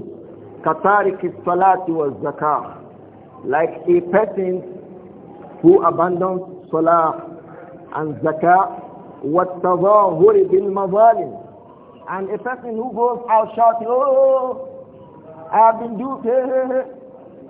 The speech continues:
Like we mentioned earlier in, I think, the last two classes,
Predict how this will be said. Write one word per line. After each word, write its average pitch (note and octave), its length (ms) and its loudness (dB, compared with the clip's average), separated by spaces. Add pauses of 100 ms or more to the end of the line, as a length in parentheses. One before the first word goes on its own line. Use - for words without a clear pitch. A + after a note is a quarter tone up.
(1080)
Like F3+ 260 -2
we F#3+ 100 2
mentioned G3+ 540 0
earlier F3+ 300 2
in, D3 180 -4
I D#3+ 100 -2
think, G#3+ 260 -4
the F3 80 -2
last F#3 320 0
two E3+ 180 0
classes, D3+ 300 -8